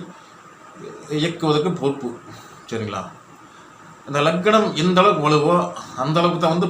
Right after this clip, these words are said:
பன்னெண்டு பாவங்களும் வந்து ஆக்டிவா வந்து இயங்கும், சரிங்களா.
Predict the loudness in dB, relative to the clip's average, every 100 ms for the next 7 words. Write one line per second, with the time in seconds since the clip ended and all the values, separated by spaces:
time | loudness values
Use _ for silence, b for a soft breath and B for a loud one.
0 | 0 2 2 2 4 4 6 4 2 2
1 | 0 0 -2 0 0 -2 2 4 4 4
2 | 0 0 -2 -4 -8 -14 -18 -20 -20 -20
3 | -14 -12 -10 -12